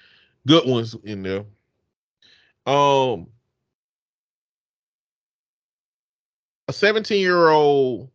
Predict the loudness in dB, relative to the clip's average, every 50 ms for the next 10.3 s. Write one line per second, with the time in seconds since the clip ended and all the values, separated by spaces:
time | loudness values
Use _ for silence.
0 | _ _ _ _ _ -8 -8 -8 -8 -6 -4 -2 0 0 0 -2 -2 -4 -6 -8
1 | -12 _ _ -12 -10 -8 -8 -8 -8 -4 0 2 2 2 2 0 -4 -10 -20 -20
2 | -20 _ _ _ _ _ _ _ _ _ _ _ _ _ _ _ _ _ _ _
3 | _ -6 -4 -2 -2 -4 -4 -2 2 4 4 4 4 2 0 -2 -6 -6 -4 -4
4 | -2 -2 -2 -4 -4 -6 -6 -4 -2 -2 -2 -2 -4 -6 _ _ -6 -4 -2 -2
5 | -4 -6 -10 _ _ _ -8 -4 -2 0 2 2 2 0 0 -2 -2 -4 -4 -6
6 | -8 -12 -16 -20 -20 _ _ _ _ _ _ _ _ -14 -10 -6 -2 0 2 2
7 | 2 0 0 -4 _ -20 -20 -20 _ _ _ _ -8 -8 -8 -6 -4 0 2 2
8 | 2 0 -2 -8 -12 -12 -12 -12 -10 -8 -8 -6 -4 -6 -4 -2 -2 -2 -4 -4
9 | -8 -10 -8 -6 -6 -8 -8 -12 -16 -16 -14 -16 -16 -16 -18 -20 _ -14 -14 -14
10 | -14 -16 -20 -20 -20 -20